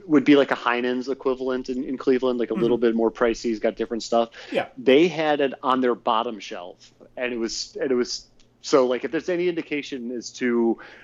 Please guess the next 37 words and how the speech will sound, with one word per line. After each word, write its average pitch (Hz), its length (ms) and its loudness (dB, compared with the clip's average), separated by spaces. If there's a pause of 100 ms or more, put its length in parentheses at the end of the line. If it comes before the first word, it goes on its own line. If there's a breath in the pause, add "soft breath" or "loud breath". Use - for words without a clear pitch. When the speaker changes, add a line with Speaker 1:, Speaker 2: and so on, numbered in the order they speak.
(280 loud breath)
Speaker 1:
how 147 260 4
stores 139 540 -2
feel 143 280 -2
about 139 260 -6
his 139 180 -10
gin, 131 400 -8 (140)
it's 170 160 -10
on 147 160 4
the 139 80 0
bottom 123 260 0
shelf, 113 360 -6
even 117 260 -6
in 104 100 -6
Los 95 220 -8
Angeles. 190 440 -2
Speaker 2:
They, 190 60 -2
yeah, 208 140 6
they 175 180 2
had 220 140 0
a 180 80 6
whole, 180 420 0
um, 143 340 -4
when, 147 200 -6 (120)
when, 143 300 -2
uh, 117 480 -4 (320)
in, 147 640 -6 (300)
at 151 140 -10
the 139 100 -6
Giant 151 340 -4
Eagle 135 240 -8
in, 123 260 -6
um, 113 460 -8 (1600 loud breath)
what's 139 240 -12
it, 151 60 -12
what's 135 140 -8
it 120 40 -16
called? 110 280 -6